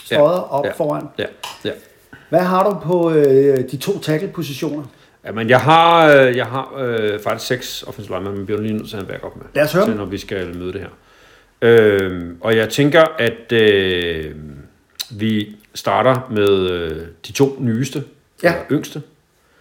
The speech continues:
Speaker 1: medlemmer af vores, øh, offensive line. Den ene er, øh, de havde faktisk, øh, ens karriere fra syvoghalvfems til to tusind og otte.
Speaker 2: Syvoghalvfems to tusind og otte?
Speaker 1: Ja.
Speaker 2: Nå, okay, ja.
Speaker 1: Øh, den ene er Orlando Pace.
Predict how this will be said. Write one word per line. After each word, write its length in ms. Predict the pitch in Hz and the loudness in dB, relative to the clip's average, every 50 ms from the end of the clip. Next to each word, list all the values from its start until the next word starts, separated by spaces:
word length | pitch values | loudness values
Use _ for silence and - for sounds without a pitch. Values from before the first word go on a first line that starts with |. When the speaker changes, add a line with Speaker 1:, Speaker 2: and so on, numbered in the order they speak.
| _ _ _ - | _ _ _ -6
Speaker 1:
medlemmer 420 | - 104 107 117 123 120 127 123 120 - | -2 0 0 0 0 -2 -4 -8 -6 -6
af 120 | 110 98 | -6 -6
vores, 320 | 95 92 95 95 95 - - | -6 -6 -8 -8 -12 -12 -12
øh, 80 | 87 80 - - - - _ - | -12 -12 -12 -16 -18 -20 _ -18
offensive 320 | - 101 107 110 117 110 | -14 -14 -14 -12 -12 -12
line. 120 | 101 101 101 - _ _ _ _ - | -12 -12 -14 -18 _ _ _ _ -8
Den 120 | 113 104 104 | -6 -4 -2
ene 380 | 98 104 113 123 120 117 113 | -2 -2 -2 -4 -4 -6 -8
er, 500 | 107 98 87 90 87 85 85 85 85 85 | -8 -8 -8 -8 -8 -8 -8 -8 -8 -10
øh, 120 | 82 82 80 80 - - _ _ _ _ _ _ _ _ _ _ - | -10 -12 -12 -14 -16 -18 _ _ _ _ _ _ _ _ _ _ -6
de 80 | 120 113 | -4 -2
havde 120 | 107 101 | -2 -2
faktisk, 340 | - 98 95 95 - - - | -2 -4 -6 -6 -8 -10 -8
øh, 240 | 104 98 98 87 85 - - | -8 -6 -6 -8 -10 -12 -14
ens 200 | 120 117 - - | -16 -16 -16 -16
karriere 360 | - - - 110 - - 127 139 135 | -16 -14 -12 -10 -10 -10 -10 -12 -14
fra 140 | - 113 107 | -12 -14 -14
syvoghalvfems 520 | - - - 117 107 - - - - - | -12 -12 -12 -12 -12 -12 -14 -20 -20 -20
til 180 | - - - - | -18 -18 -18 -18
to 120 | - - | -18 -20
tusind 300 | - _ _ - - - - | -20 _ _ -20 -20 -18 -14
og 140 | 98 110 - | -12 -10 -10
otte. 100 | - - - _ _ _ _ _ _ _ _ _ | -10 -12 -16 _ _ _ _ _ _ _ _ _
Speaker 2:
Syvoghalvfems 400 | - - 214 202 160 196 180 - | -4 0 2 2 2 0 -6 -6
to 120 | - 202 | -8 -8
tusind 240 | 185 - - 190 185 | -8 -8 -8 -6 -4
og 120 | 175 160 165 | -4 -2 -4
otte? 140 | 196 226 202 160 | -4 -6 -8 -8
Speaker 1:
Ja. 80 | 120 156 | -6 -6
Speaker 2:
Nå, 200 | - - 190 - - | -6 -6 -8 -10 -12
okay, 160 | 160 - 151 - - - 190 165 - _ _ - | -10 -10 -10 -10 -10 -14 -16 -16 -18 _ _ 0
ja. 80 | 127 | 4
Speaker 1:
Øh, 520 | 123 120 113 110 107 101 98 95 92 92 - | 6 6 6 6 6 4 2 0 -2 -4 -4
den 100 | 110 110 | -2 0
ene 180 | 117 139 151 | 0 0 0
er 380 | 117 104 101 98 92 87 92 - | 0 0 0 0 -2 -2 -4 -4
Orlando 220 | 104 104 95 95 | -6 -6 -6 -8
Pace. 520 | 92 - - 120 143 175 - - - - | -10 -6 -4 -4 -4 -4 -6 -10 -14 -16